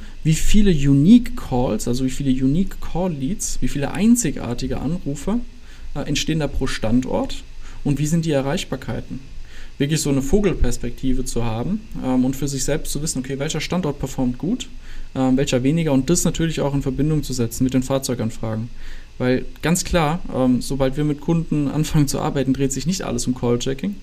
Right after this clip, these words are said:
sondern da geht's darum, um einfach das so zu ergänzen, dass sie optimal,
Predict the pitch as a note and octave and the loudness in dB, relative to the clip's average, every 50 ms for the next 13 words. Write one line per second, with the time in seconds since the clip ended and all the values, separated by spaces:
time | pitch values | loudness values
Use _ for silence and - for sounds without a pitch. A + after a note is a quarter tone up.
0 | - - - - - - - - - C3 C3 C3 B2+ B2+ C3 C3 - - C3 B2 | -16 -18 -20 -20 -16 -14 -10 -6 -2 0 2 2 2 2 2 0 -2 -4 -4 -2
1 | C3+ C#3 C3+ - - B2 B2 B2 C3+ C3+ C3+ C3+ C3+ C3 - - - - - B2 | -2 -4 -2 -2 -2 0 0 2 2 4 4 2 2 0 -4 -4 -4 -2 0 0
2 | C3 - C3+ - - - C3 - - - - C#3+ C#3 C#3 - C#3 B2 A#2+ A#2+ A#2+ | 0 0 -2 -4 -2 -4 -4 -4 -2 -2 -2 -2 -2 -2 -2 -2 -2 -2 0 -2
3 | B2 C#3+ C#3+ - D#3 D3+ D3+ - - - - - - - - B2 B2 C3 - - | -2 -2 -2 -2 -4 -6 -6 -10 -14 -14 -12 -12 -10 -8 -6 -4 -2 -2 -4 -4
4 | - - C3+ C3 B2 B2 B2 B2 | 0 2 4 4 4 4 4 2